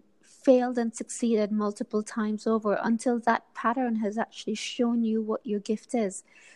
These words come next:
So at that moment that you've understood that, "Wow, this is actually what my gift, gift or gifts in life are," so then moving forward with that knowledge and that past, that history behind you,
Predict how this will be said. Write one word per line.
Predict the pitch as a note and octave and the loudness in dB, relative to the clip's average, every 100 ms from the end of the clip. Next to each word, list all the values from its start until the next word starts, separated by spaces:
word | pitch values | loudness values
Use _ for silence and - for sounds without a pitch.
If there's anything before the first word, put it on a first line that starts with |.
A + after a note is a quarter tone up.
| _ | _
So | - - - | -6 -6 2
at | - - | 2 2
that | - - | 0 2
moment | A#3 B3+ C#4+ A3+ | 2 2 2 2
that | G#3+ - | -2 -2
you've | A#3+ C4 | -2 2
understood | C4 G#3 G#3 - B3 A3 | 0 0 -6 0 0 2
that, | G3+ - | -2 -2
"Wow, | A3 G#3+ G3 | -2 0 0
this | - C4 - | 0 -2 0
is | C#4 | 0
actually | A#3+ - - | 0 -2 -4
what | A3+ G3 G#3 | 0 0 0
my | G3 | -4
gift, | G3+ A#3 - - - _ - | 0 -2 -2 -8 -20 _ -4
gift | - A#3+ - - | 0 0 0 0
or | A#3+ | 0
gifts | A3+ C#4 C4+ - - - - - | 2 0 0 -4 -6 -6 -8 -2
in | A3+ A3 | 0 2
life | G3+ G3+ - | 0 -2 0
are," | B3 B3+ G#3+ - _ _ | 0 4 2 0 _ _
so | - G#3+ | -4 -2
then | A#3 A#3+ - _ _ _ _ | 0 0 -2 _ _ _ _
moving | G#3+ A#3+ C4 D4+ D#4+ D#4+ | 2 4 6 6 4 0
forward | - - C4+ C4+ C4+ G3+ G3 | -4 2 4 4 4 0 2
with | G#3 B3 - | 2 2 2
that | A3 - | 0 0
knowledge | A3 A3+ A#3 A3+ G3+ - | 0 0 0 -2 -4 -4
and | A3 A3 | -2 0
that | G#3+ - _ _ | 0 0 _ _
past, | - A#3+ A#3 - - | -6 -4 -4 -6 -4
that | F#3 - - | -6 -6 -4
history | A#3+ - A#3+ | -6 -2 -4
behind | G3 G#3 - G#3+ A3+ A#3 | -2 -6 -4 -2 0 0
you, | A#3 | -2